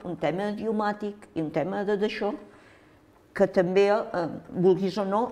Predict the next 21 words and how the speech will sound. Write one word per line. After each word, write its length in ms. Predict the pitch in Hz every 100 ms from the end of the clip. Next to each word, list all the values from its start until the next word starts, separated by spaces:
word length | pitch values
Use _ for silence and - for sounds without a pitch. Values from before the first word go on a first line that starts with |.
| -
estressa. 560 | - - 170 - - - - - _ -
Jo 120 | - -
tinc 160 | 202
la 60 | 190
meva 180 | 170 165
germana 360 | 165 160 220
que 80 | 170
està 160 | - 156
a 80 |
radiologia 640 | 147 135 117 123 120 - - - _ _ _ _ _ _ - - - -
i, 100 | - 170 160
eh, 240 | 165 - 147 -
em 120 | 151 156
diu, 160 | 156
«Sílvia, 340 | 160 - 175 151
és 80 |
que 80 | -
estic 320 | 165 165 - - - - _ _
cansada. 560 | - 180 - 151 127 131 - - _ _ _ _ _ _ - - _ _
Estic 240 | - - -
cansada 520 | 180 160 - 147 214